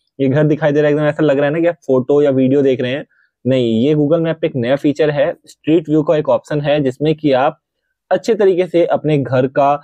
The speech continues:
location enter करके देख सकते हैं और आप आगे जाना चाहते हैं तो वहां भी जा सकते हैं। ठीक है, अब मान लीजिए मुझे इस साइड जाना है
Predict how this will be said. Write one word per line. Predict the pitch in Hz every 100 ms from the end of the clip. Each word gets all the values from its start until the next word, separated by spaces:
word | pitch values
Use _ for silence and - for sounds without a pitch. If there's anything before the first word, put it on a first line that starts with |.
| _ _ 127
location | 123 131 151 151
enter | 123 123 156
करके | 143 135 156 233 _ _
देख | 120 151 160
सकते | 147 139
हैं |
और | 151
आप | 160 156 143
आगे | 143 175
जाना | 170 165 170
चाहते | 156 165
हैं | 170
तो | 190
वहां | 147
भी | 143
जा | 156 107
सकते | 107 101 95
हैं। | 90 120 -
ठीक | 143
है, | 196 - _ _ _
अब | 120
मान | 127
लीजिए | 131 139
मुझे | 135 139
इस | 139
साइड | 147 143
जाना | 110 120
है | 143